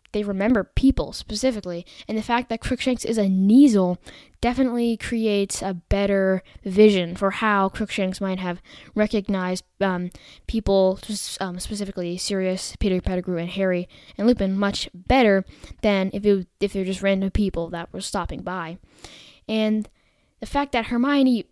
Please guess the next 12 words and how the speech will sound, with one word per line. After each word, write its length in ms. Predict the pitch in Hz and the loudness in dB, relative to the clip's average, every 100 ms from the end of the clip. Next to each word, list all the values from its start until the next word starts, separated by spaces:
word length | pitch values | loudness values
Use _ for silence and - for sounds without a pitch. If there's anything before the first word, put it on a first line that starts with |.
| 185 - | -16 -8
bought 460 | 185 220 - - _ - | -6 -6 -8 -18 _ -12
Crookshanks 760 | 294 277 294 277 285 - - - _ - | -10 -6 -4 -2 -4 -6 -18 -20 _ -4
just 200 | 240 - | -4 -2
because 420 | 233 247 226 214 | -2 2 2 2
he 120 | 214 | -2
jumped 420 | 185 170 208 233 226 | -4 0 2 2 2
down 220 | 220 220 | -2 -2
from 80 | 220 | -2
the 80 | |
shelf 460 | 208 233 220 226 - | 0 0 0 0 -6
and 320 | 208 202 190 185 | -6 -4 -2 -2
the 260 | 190 185 | 0 0